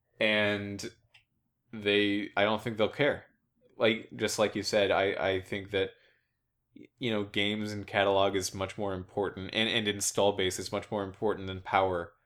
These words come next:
But in, in winning that initial push that kind of informs the rest of that generation, I do think power is important if that's the kind of console you're making. Obviously, it's for something like Switch,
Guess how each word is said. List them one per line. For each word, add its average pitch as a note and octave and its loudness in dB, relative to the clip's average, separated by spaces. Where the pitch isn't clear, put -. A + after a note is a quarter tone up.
But A#2+ 8
in, B2+ -4
in A#2+ -2
winning E3 2
that A#2+ 10
initial A2+ 2
push - -6
that G#2 2
kind A2+ -2
of G2+ 0
informs G2 -6
the G2+ -2
rest G#2 0
of A2 -8
that A#2 0
generation, B2+ -4
I G#2+ -4
do B2+ -2
think A#2 -6
power F#2+ 0
is F2 -6
important F#2 -6
if G#2 -2
that's G2 0
the G2 -4
kind G2 -4
of F2+ -4
console F2+ -6
you're F2 -6
making. E2+ -10
Obviously, A#2 2
it's G2 -4
for G#2+ -4
something G2 -8
like F2+ -6
Switch, - 0